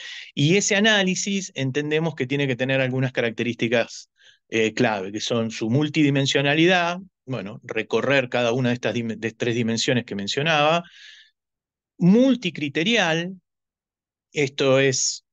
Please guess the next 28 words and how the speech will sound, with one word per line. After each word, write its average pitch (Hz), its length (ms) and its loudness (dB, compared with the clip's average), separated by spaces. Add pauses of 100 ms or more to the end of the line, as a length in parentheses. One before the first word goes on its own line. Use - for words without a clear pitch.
(840)
que 139 220 2
las, - 540 0
eh, 127 160 -2 (200)
valoraciones 135 920 0
que 143 100 -2
se 151 180 0
hagan 131 580 0 (380)
de 135 180 2
las 143 140 0
consecuencias 156 840 0
que 120 100 -10
cada 156 160 0
escenario 151 400 -4
puede 156 240 2
tener 175 480 0 (420)
sean 190 560 2
valoraciones, 175 920 0 (460)
este, 127 1000 0
en, 123 120 2
en 123 240 0
el 123 160 0
criterio 175 480 2
y 185 60 0
con, 123 340 -2
y 123 120 -12
con 131 260 0
la 127 160 2
un-, 143 220 0